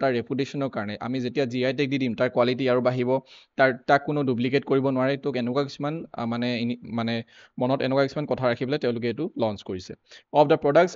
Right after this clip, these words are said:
আৰ ইনহেৰেণ্টলি লিংক টু দ্য পাৰ্টিকুলাৰ অৰিজিন। আৰু সেই যিটো প্ৰডাক্ট হ'ব, সেই পাৰ্টিকুলাৰ প্ৰডাক্টটো সেইখন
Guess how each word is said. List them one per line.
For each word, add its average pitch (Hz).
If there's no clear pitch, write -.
আৰ 139
ইনহেৰেণ্টলি 131
লিংক 143
টু 131
দ্য 135
পাৰ্টিকুলাৰ 107
অৰিজিন। 120
আৰু 113
সেই 143
যিটো 143
প্ৰডাক্ট 123
হ'ব, 117
সেই 139
পাৰ্টিকুলাৰ 127
প্ৰডাক্টটো 120
সেইখন 147